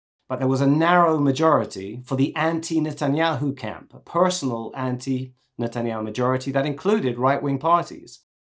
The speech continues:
So what happened in this election really is that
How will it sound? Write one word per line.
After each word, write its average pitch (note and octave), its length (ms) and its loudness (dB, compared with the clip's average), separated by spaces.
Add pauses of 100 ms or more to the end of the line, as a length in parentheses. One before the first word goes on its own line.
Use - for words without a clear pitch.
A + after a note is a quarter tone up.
(200)
So - 160 -2
what F3 160 6
happened F#3 260 2
in D#3 120 0
this A#3+ 180 0
election B2+ 420 -2
really A#2+ 320 -2
is A2 160 -6
that A#2+ 220 -2